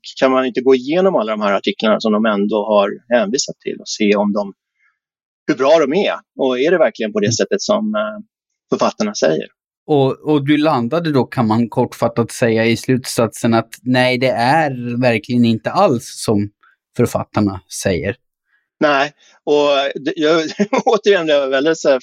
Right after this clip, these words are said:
Speaker 1: förvånad över att, att man hänvisar till, eh, studier med extremt dålig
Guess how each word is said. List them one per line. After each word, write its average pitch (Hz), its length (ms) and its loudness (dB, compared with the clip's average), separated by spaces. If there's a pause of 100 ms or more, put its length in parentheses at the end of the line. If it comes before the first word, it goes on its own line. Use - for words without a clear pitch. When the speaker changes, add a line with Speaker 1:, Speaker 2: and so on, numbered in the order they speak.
Speaker 1:
förvånad 127 420 0
över 123 200 0
att, 120 140 2 (440)
att 143 140 -6
man 135 140 2
hänvisar 139 640 0
till, 123 420 0 (100)
eh, - 320 -6 (240)
studier 156 680 0
med 110 200 -4 (400)
extremt 147 680 0 (140)
dålig 120 680 0